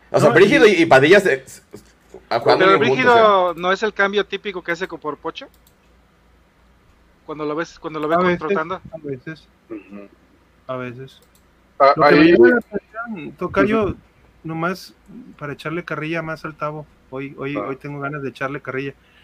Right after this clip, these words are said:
Speaker 2: Este, ¿qué, qué, qué paciencia le tiene a Marín, eh, Dan? No como
Speaker 4: Ujú.
Speaker 2: Dani Ríos o, o el que, el
Speaker 3: Es que,
Speaker 2: Ormeño.
Speaker 3: hermanos, ¿se acuerdan
Speaker 2: Tiene
Speaker 3: que cuando em-, empezaba la temporada dijimos, Marín, si no empieza a meter goles, le va a caer la, este,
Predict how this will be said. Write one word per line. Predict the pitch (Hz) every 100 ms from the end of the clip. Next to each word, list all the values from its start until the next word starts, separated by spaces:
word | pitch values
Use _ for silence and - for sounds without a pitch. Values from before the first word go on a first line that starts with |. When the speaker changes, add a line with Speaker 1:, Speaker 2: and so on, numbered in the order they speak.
| _ _ _
Speaker 2:
Este, | 131 - - 135
¿qué, | 151
qué, | - 151
qué | - 160
paciencia | 180 175 175 175 190
le | 175
tiene | 143 156 175
a |
Marín, | 165 127 135 170
eh, | 175
Dan? | 180 226 277 _ _ _ _ _ _ _ 127
No | 123
como | 113 127
Speaker 4:
Ujú. | 151
Speaker 2:
Dani | 175 160
Ríos | 139 127 135 - 160 156 156 -
o, | 135
o | 127 127 120 117 113 113 113
el |
que, | -
el | 123 120 120 135 120 117
Speaker 3:
Es | 175 226
que, | 156 -
Speaker 2:
Ormeño. | 151 151 147
Speaker 3:
hermanos, | 175 170 196 208 160
¿se | - 175
acuerdan | - 190 226 -
Speaker 2:
Tiene | 170
Speaker 3:
que | 151
cuando | 180 185
em-, | 170 165
empezaba | 190 - 165 196 226
la | 220 190 156
temporada | - - 170 151 175 240 - _ _ _ _ 160
dijimos, | 170 214 208 175 127 _ _ _ _ _ 165
Marín, | 165 165 202 277
si | 247
no | 202
empieza | 220 254 269
a |
meter | 220 196 208
goles, | 185 196 254 320 170
le | 151
va | 131
a | 135
caer | 185 175 196 202
la, | 180 156 139
este, | 139 - 135 127